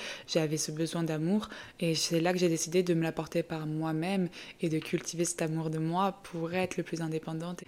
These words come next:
et pour arrêter de faire des choix par manque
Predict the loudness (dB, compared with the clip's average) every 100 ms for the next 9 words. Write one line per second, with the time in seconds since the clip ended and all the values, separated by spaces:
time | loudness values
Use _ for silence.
0 | 0 2 6 6 6 4 2 2 2 2
1 | 0 2 2 2 -2 -8 -4 0 2 2
2 | 0 -2 -6